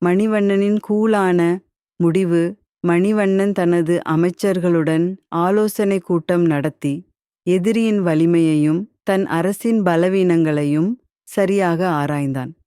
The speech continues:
சக்கராபதியின் வலிமை, பெரிய படைகள், பல இராணுவ பீரங்கிகள், மேலும் பல நாடுகளின் துணை. மணிவண்ணனின் வலிமை, சிறந்த ஆலோசகர்கள், சிந்தனை நுட்பங்கள்,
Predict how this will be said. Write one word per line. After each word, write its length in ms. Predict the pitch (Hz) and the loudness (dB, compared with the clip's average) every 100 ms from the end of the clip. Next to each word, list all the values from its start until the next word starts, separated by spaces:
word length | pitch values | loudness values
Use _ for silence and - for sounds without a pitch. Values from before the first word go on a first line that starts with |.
| _ _ _ _ _ _ - | _ _ _ _ _ _ -2
சக்கராபதியின் 760 | 208 - 247 254 240 220 240 240 | -2 0 0 2 2 0 2 2
வலிமை, 600 | 190 160 160 156 151 - _ | 2 2 2 2 -2 -8 _
பெரிய 360 | - 208 240 254 | -2 0 2 0
படைகள், 580 | 196 170 165 160 165 175 | 0 0 0 0 -2 -2
பல 260 | 175 170 208 | -2 0 0
இராணுவ 520 | 202 170 170 185 185 | 0 2 2 2 0
பீரங்கிகள், 840 | - 170 165 160 151 147 143 180 _ _ | 0 0 2 0 0 -2 -4 -6 _ _
மேலும் 480 | 185 185 220 254 269 | -2 0 2 2 0
பல 300 | - 175 190 | 0 0 2
நாடுகளின் 680 | 208 170 160 160 165 165 202 - | 0 0 0 0 2 0 0 -4
துணை. 400 | 160 147 139 - _ _ _ 170 | -2 -2 -4 -12 _ _ _ -2
மணிவண்ணனின் 680 | 170 170 175 185 208 214 208 | 2 2 2 0 0 0 0
வலிமை, 580 | 165 151 151 139 165 _ _ _ _ _ | 0 0 0 -2 -8 _ _ _ _ _
சிறந்த 540 | - 214 220 226 233 - | -2 0 2 0 0 -2
ஆலோசகர்கள், 1120 | 165 175 208 226 - 202 180 165 160 160 190 _ | -2 0 2 0 0 0 0 0 0 -2 -4 _
சிந்தனை 560 | - 202 196 226 254 240 | -4 0 2 2 2 2
நுட்பங்கள், 760 | 185 160 - 160 147 147 160 | 2 0 -2 0 0 0 -4